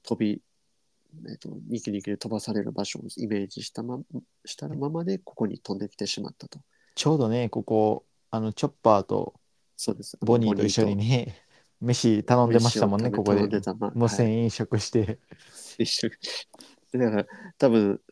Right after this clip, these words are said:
Speaker 1: とにかく飯が食いたいという願望を叶えるがた-、ごとく、
Speaker 2: はい。
Speaker 1: ニキニキがここに運んでいったっていうことですよね。
Speaker 2: 一番ね、最先端でね。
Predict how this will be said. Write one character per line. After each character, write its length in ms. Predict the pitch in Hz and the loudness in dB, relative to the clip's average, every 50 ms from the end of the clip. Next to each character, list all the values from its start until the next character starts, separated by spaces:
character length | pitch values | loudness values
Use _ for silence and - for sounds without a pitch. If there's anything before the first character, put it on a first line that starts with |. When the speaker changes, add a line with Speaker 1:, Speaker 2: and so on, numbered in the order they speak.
| - 110 107 | -12 -12 -8
Speaker 1:
と 100 | - - | -4 -2
に 120 | 117 127 123 | 0 0 0
か 100 | 135 117 | 0 0
く 80 | 110 | 0
飯 280 | 104 110 117 110 - 110 | 0 0 0 0 0 -2
が 60 | 104 | -2
食 160 | 101 - 117 | 0 0 0
い 60 | 107 | 0
た 80 | - 113 | 2 0
い 60 | 110 | -2
と 80 | - 110 | -2 -4
い 20 | |
う 20 | 107 | -2
願 260 | - 117 113 113 113 | -2 0 0 0 0
望 160 | 113 117 113 | 0 0 0
を 60 | 117 110 | 0 -2
叶 400 | - - - 123 123 127 123 120 | -6 -6 -4 -2 -2 -2 -2 -2
え 140 | 123 120 | -2 -2
る 240 | - - 131 131 127 | -2 0 0 0 2
が 140 | 117 117 113 | 2 0 0
た-、 160 | - - - _ _ _ - - 127 135 | -2 -4 -14 _ _ _ -16 -10 -8 -6
ご 120 | 120 131 139 | -4 -4 -2
と 140 | - 135 120 | -2 -2 -2
く、 320 | - - 160 160 - - | 0 2 2 2 2 0
Speaker 2:
は 80 | - - | -4 -8
い。 20 | |
Speaker 1:
ニ 120 | 120 110 113 | -6 -2 0
キ 120 | 120 110 110 | 2 2 2
ニ 120 | 107 104 | 0 -2
キ 100 | - 110 | -2 0
が 140 | 110 110 104 | 0 0 0
こ 80 | - | 0
こ 140 | - - 113 | -2 -4 -4
に 80 | 101 98 | -4 -4
運 300 | - - - 107 101 92 | -6 -6 -6 -6 -4 -4
ん 20 | |
で 100 | 95 - | -6 -8
い 40 | - | -10
っ 20 | - _ | -10 _
た 80 | - - | -14 -14
っ 40 | - | -14
て 160 | _ - - | _ -8 -8
い 20 | |
う 40 | 110 | -6
こ 60 | - | -4
と 20 | - | -2
で 60 | 107 | -2
す 40 | 98 | 0
よ 100 | 101 98 | 0 0
ね。 40 | 101 | 0
Speaker 2:
一 40 | |
番 100 | 123 139 | -2 -2
ね、 60 | 127 - | -2 -4
最 280 | - - 127 113 113 | -2 2 4 4 4
先 220 | 107 - 127 113 98 | 4 2 2 0 2
端 220 | - 98 95 92 | 0 -2 -2 -2
で 100 | 90 92 | -4 -4
ね。 300 | 95 117 135 143 139 - | -4 -4 -4 -4 -6 -8